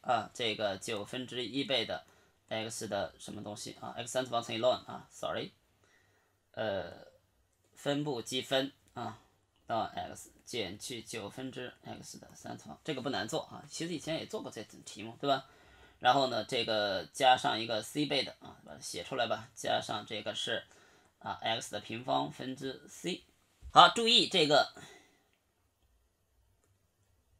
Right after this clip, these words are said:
y一是等于什么呢？负九分之一的啊。好，我们带进去啊，一带进去的话，这个地方是等于零的，是吧？这个地方呢，本来就是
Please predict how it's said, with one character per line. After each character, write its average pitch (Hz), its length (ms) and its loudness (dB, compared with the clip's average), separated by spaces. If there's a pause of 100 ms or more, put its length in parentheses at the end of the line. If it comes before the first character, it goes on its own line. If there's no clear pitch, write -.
(680)
y 170 200 8
一 185 420 2
是 135 320 0
等 110 260 0
于 123 160 0
什 117 140 -6
么 117 80 -4
呢？ 113 180 0
负 127 380 -6
九 101 280 -8
分 143 300 -4
之 147 360 -6
一 175 180 -6
的 - 160 -10 (1120)
啊。 - 180 -16 (480)
好， - 140 2
我 117 40 4
们 120 160 -2
带 131 120 6
进 127 80 0
去 123 160 -4
啊， 104 240 -4
一 160 160 -2
带 165 100 6
进 139 80 4
去 135 140 -2
的 120 80 0
话， 120 100 6
这 120 140 -2
个 120 80 -4
地 120 40 -6
方 117 140 -2
是 113 160 -6
等 101 140 -6
于 98 80 -4
零 95 200 -6
的， 131 280 6
是 - 100 -8
吧？ 127 240 0 (140)
这 139 100 -2
个 131 60 0
地 127 80 -2
方 123 160 2
呢， 117 80 0
本 107 120 -4
来 113 140 -2
就 123 140 -4
是 120 240 0